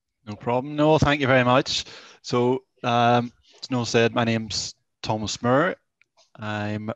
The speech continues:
a tel mentor, uh, within Northwest Regional College.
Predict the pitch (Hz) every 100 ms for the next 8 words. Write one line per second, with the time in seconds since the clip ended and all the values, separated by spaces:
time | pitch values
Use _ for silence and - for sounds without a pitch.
0 | - - 107 104 104 - - 131 139 123
1 | 110 120 123 143 135 139 - _ - -
2 | - _ _ _ _ _ - 110 104 104
3 | 110 104 101 104 101 107 101 - - -
4 | - 113 101 113 113 - 117 113 113 -